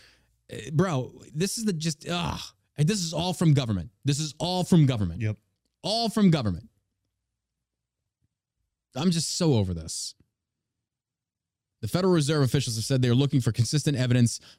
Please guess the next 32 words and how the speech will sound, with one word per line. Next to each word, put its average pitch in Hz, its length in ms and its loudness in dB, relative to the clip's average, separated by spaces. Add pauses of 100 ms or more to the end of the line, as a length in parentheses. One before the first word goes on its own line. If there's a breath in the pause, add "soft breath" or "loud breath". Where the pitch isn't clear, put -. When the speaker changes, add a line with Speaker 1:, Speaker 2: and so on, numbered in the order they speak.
(140 loud breath)
Speaker 1:
other 143 260 0
several 143 320 2
months, 131 680 2
over 147 180 2
several 156 260 2
months 139 200 2
of 117 80 2
inflation 135 480 2
is 113 40 4
moving 135 220 6
toward 127 220 0
its - 180 -8
target. 127 320 -2 (400 soft breath)
On 139 120 2
a 139 40 4
month-to-month 170 540 4
basis, 147 360 0
inflation 147 460 2
fell 131 220 0
sharply 135 460 0
in 120 100 8
May 147 380 2 (260 loud breath)
from 120 300 2
point 180 260 0
three 160 120 2
seven 147 360 2
percent 117 540 0
to 120 400 2 (160)
point 131 220 0
one 123 140 2
two 190 140 0
percent, 117 380 0